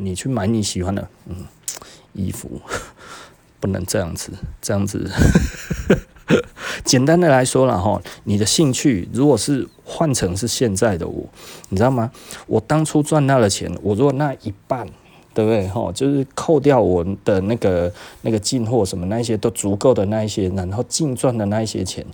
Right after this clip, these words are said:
我那，那几年全部通通都投入到，就算投入股票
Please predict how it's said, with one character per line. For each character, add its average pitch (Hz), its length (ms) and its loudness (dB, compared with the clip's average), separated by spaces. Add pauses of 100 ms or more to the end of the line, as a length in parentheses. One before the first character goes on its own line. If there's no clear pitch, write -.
(300)
我 104 160 0
那， 139 300 2
那 160 180 0
几 - 280 -6
年 87 300 -6
全 104 220 -4
部 135 140 0
通 120 80 -2
通 117 120 0
都 113 100 0
投 90 360 -4
入 120 220 -2
到， 104 340 0 (240)
就 - 140 -4
算 131 240 -2
投 - 240 -2
入 123 180 -2
股 82 200 -6
票 92 400 -2